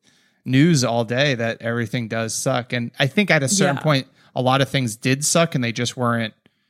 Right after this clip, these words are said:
Speaker 1: in. It's almost like, uh, since, uh, this new presidency in the last four years, just a lot of the muck has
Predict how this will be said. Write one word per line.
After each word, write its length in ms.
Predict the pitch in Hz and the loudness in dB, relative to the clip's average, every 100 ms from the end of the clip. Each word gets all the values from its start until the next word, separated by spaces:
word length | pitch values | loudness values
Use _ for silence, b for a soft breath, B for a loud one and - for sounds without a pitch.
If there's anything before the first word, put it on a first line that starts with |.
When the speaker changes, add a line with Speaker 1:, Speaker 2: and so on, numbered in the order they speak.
| _ _ - | _ _ -4
Speaker 1:
in. 300 | 120 117 - - | -4 -4 -8 -6
It's 160 | 147 - | -4 0
almost 340 | 170 196 - | 2 2 2
like, 320 | 147 110 - - | 0 -2 -12 -16
uh, 440 | 139 127 120 117 110 | -8 -6 -6 -8 -10
since, 840 | 80 - - 139 120 - - - - | -6 -2 2 2 2 2 2 -2 -6
uh, 180 | 113 113 | -8 -6
this 260 | 120 - | -4 -4
new 120 | 135 127 | -2 -4
presidency 840 | - 143 127 120 113 110 113 110 | 0 0 0 -2 -4 -4 -4 -4
in 80 | 110 | -4
the 80 | 113 | -2
last 240 | 113 - | -2 -4
four 160 | 120 113 | -6 -4
years, 440 | 113 120 113 - B B | 0 2 2 -2 B B
just 160 | - - | -6 2
a 40 | |
lot 160 | 151 143 | 4 4
of 40 | |
the 60 | 120 | 2
muck 480 | 107 107 123 120 - | -2 -4 -6 -6 -6
has 400 | 123 104 104 - | -6 -2 -2 -2